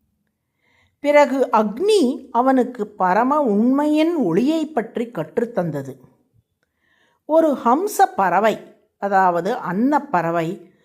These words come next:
சுவாசமும் ஆன்மாவையும் பற்றி சொன்னது.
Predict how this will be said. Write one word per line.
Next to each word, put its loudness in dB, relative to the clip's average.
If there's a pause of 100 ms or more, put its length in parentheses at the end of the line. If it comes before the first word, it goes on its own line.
சுவாசமும் 0
ஆன்மாவையும் 0
பற்றி -8
சொன்னது. -10